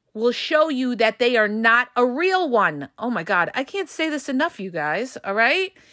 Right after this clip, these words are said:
Inconsistency. When you see somebody running hot and cold, and not even with just a partner, but with friends, okay? You know that this person is not there for you, and you've gotta make a mental note and say, "Uh-oh,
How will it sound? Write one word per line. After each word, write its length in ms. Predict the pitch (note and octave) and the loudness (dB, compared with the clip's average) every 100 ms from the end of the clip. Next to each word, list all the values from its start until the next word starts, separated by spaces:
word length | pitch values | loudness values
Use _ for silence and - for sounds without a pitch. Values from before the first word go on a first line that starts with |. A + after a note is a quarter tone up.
| _ _ - | _ _ -6
Inconsistency. 1300 | F4+ F#4+ F4+ C#4+ C4 F4+ F#4+ - A#3+ F#3 - B2+ A#2+ - - - | -4 -2 -2 -2 -4 -2 -2 -2 -6 -6 -8 -8 -10 -20 -20 -10
When 220 | G#3+ C#4 | 0 2
you 140 | E4+ A#4 | 6 4
see 200 | - F#4+ | 4 2
somebody 460 | - E4 D#4+ C4 | 4 2 2 0
running 320 | A3+ A3+ G3+ G3 | 2 2 2 -4
hot 380 | - D4+ E4+ | 0 2 2
and 120 | C#4 C4 | -2 2
cold, 360 | F4 C#4+ F3+ - | 4 4 0 -2
and 160 | B3 | 2
not 240 | D4 G#4+ A#4+ | 4 4 0
even 360 | E4+ F#4 F4+ D#4 | -2 0 -2 -4
with 120 | C4 | -6
just 320 | C4+ D4 - | 0 -2 0
a 60 | G#3 | -4
partner, 680 | - D#4 G4+ A3 F#3 F3+ - _ _ - | -2 2 2 0 -4 -4 -4 _ _ 2
but 160 | C#4 | 2
with 180 | C#4 F#4+ | 4 -2
friends, 800 | - D#4+ F#4 F#4+ F3+ C#3 - - - | -2 0 2 2 -2 -8 -14 -16 -10
okay? 580 | A3 G#3+ B3 A#3+ D#4 F#4 _ _ _ _ | -8 -2 2 2 0 -4 _ _ _ _
You 460 | A3 D4+ A4+ B4 F#4 | -2 4 4 2 2
know 420 | C4+ C4 D#4 E4+ _ _ - | 4 4 2 -2 _ _ 0
that 300 | A#3+ C#4+ C4+ - | 2 2 0 -8
this 320 | A3+ G4 A#4 | 0 0 0
person 560 | - C#4 B3+ C4 C#4+ D4 | -2 2 2 0 -6 -6
is 280 | D#4 D#4+ C#4 | -4 -4 2
not 340 | C#4+ C#4 E4 - | 2 2 0 -2
there 280 | F#4+ B4 C#5 - | 0 2 2 0
for 80 | |
you, 440 | B3 G3+ F#3 D#3+ - | -4 0 0 0 0
and 180 | C4 C#4+ | -2 4
you've 220 | A4+ - | 2 4
gotta 240 | D#4+ C#4+ | 2 2
make 240 | B3+ B3 B3 | 0 -2 -2
a 40 | |
mental 340 | A#3+ C4 C#4+ C4+ | -2 -2 -2 0
note 220 | E4+ C4+ | 0 0
and 80 | A#3+ | -2
say, 180 | A#3 A#3+ | -2 2
"Uh-oh, 580 | C#4+ B3+ A3+ A3 A3+ | 2 4 4 2 0